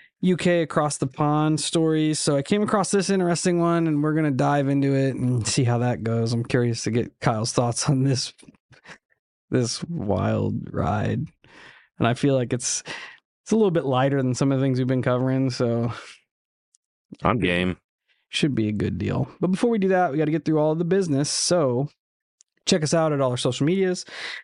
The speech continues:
Speaker 1: Facebook, Instagram, YouTube, Twitter, and TikTok. Come and hang out with us. So we're gonna start doing some more lives and stuff on there. So it should be a good time. Get everybody involved. Um,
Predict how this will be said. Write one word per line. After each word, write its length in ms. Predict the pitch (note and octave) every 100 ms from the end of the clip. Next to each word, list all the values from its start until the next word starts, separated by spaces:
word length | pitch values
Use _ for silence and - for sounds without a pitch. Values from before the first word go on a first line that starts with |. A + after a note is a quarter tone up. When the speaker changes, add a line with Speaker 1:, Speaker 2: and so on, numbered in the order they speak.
| - _
Speaker 1:
Facebook, 340 | B3+ B3 A3 G#3
Instagram, 540 | F#3+ - F3 F#3 F3
YouTube, 300 | F3 F3+ D#3
Twitter, 240 | E3+ D#3+
and 140 | C#3+ C3+
TikTok. 480 | G3 - F#3 E3+ D#3
Come 120 | D3+
and 60 | C3+
hang 140 | C#3
out 160 | D3+ D3
with 100 | D3+
us. 220 | D3 C#3
So 160 | -
we're 60 | D3
gonna 160 | E3 C#3+
start 240 | C#3+ C3+
doing 200 | C#3+ C3+
some 140 | C3 C3
more 140 | B2
lives 480 | A#2 B2 B2+ B2 C3
and 100 | C3
stuff 300 | - C3 -
on 200 | B2+ B2
there. 280 | B2+ B2+ B2
So 320 | - A#2+ A#2+
it 60 |
should 160 | A#2+ F3
be 80 | D3
a 20 |
good 220 | A2+ B2
time. 440 | A#2+ B2 B2 B2 B2 - - - - - _
Get 100 | C#3
everybody 340 | B2 A#2+ B2 B2
involved. 640 | A#2+ A2+ A#2+ A#2+ B2 B2+ - - - _ _ _ _ _ _ - -
Um, 880 | C3 C3+ C3 G#2+ C3+ D2+ B2+ C#3